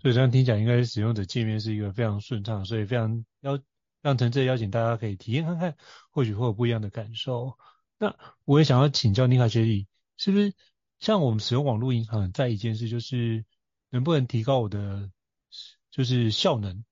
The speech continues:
或是效率，然后降低我的在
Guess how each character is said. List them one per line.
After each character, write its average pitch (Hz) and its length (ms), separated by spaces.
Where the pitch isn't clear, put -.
或 127 100
是 127 80
效 131 180
率， 107 240
然 113 100
后 123 60
降 135 220
低 135 120
我 117 160
的 101 380
在 123 300